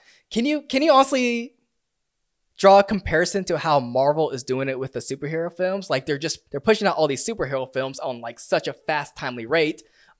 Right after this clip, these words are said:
You can see a lot of other studios are trying to catch up to them now and just start pushing out their own superhero content or, like, you know.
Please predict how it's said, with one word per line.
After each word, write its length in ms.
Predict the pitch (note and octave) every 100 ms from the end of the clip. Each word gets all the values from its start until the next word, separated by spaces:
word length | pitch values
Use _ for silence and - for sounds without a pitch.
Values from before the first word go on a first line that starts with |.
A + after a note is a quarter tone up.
| _ _
You 80 | F#3+
can 100 | A3
see 140 | A#3+
a 100 | A3
lot 220 | E3 E3
of 60 | D#3+
other 180 | D#3+ F3
studios 320 | D3+ D3 C#3+
are 60 | C#3
trying 160 | B2 B2+
to 60 |
catch 260 | - D#3+ D#3+
up 100 | -
to 80 | C3+
them 160 | A#2 A#2+
now 200 | D#3 D3
and 100 | B2+
just 100 | B2+
start 260 | C#3 C3+
pushing 340 | - D#3 - C#3
out 180 | C3+ C3
their 200 | A2 C3+
own 220 | D#3+ C3
superhero 480 | - B2 G#2+ A#2 G#2
content 420 | A2 G2+ G#2 G2+
or, 100 | G#2+
like, 240 | G2+ G2 -
you 60 |
know. 220 | G#2+ G#2+